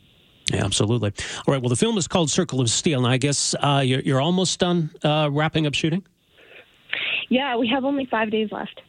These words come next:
Speaker 1: All right, and then, uh, what's the turnaround time before people are gonna be able to see this?
Speaker 2: Hmm, well, the, uh, our hope is that we will have a fall fe-,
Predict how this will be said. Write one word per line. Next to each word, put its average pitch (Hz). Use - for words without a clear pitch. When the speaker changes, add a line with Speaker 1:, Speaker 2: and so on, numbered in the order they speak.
Speaker 1:
All 101
right, 120
and 110
then, 127
uh, 117
what's 117
the -
turnaround 113
time 123
before 110
people 120
are 113
gonna 113
be 110
able 107
to 104
see 135
this? 117
Speaker 2:
Hmm, 359
well, 330
the, 285
uh, 254
our 277
hope 294
is 226
that 226
we 233
will 220
have 214
a 196
fall 202
fe-, 202